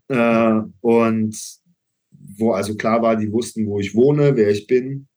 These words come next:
was ich mache. Ähm, das hat mich dann so,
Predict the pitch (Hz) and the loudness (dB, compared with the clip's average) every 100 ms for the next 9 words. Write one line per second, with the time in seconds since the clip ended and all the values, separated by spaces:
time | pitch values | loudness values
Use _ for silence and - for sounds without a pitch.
0 | _ _ _ _ _ 113 107 104 107 139 | _ _ _ _ _ -4 -4 -4 -6 -8
1 | 165 165 190 - 107 107 107 107 107 107 | -6 -6 -6 -6 -2 2 2 2 4 4
2 | 110 110 110 _ _ _ _ _ _ _ | 2 0 -8 _ _ _ _ _ _ _
3 | _ _ _ _ _ _ _ _ _ _ | _ _ _ _ _ _ _ _ _ _
4 | _ _ _ _ _ 98 92 98 123 143 | _ _ _ _ _ -14 -10 -4 -4 -2
5 | 165 123 110 120 117 113 110 107 | -4 -6 -4 -2 0 2 4 2